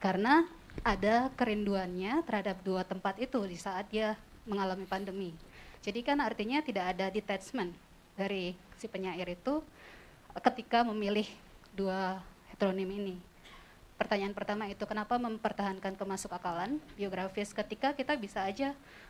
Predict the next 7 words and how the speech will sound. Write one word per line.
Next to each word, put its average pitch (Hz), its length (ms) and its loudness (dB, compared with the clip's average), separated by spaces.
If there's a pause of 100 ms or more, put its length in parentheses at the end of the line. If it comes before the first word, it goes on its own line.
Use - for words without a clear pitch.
membuat 208 320 -2
tokoh 247 400 4 (320)
yang 202 240 0
multiverse? 208 720 -2 (480)
Eh, 208 160 4
maksud 202 320 -6
saya 240 400 4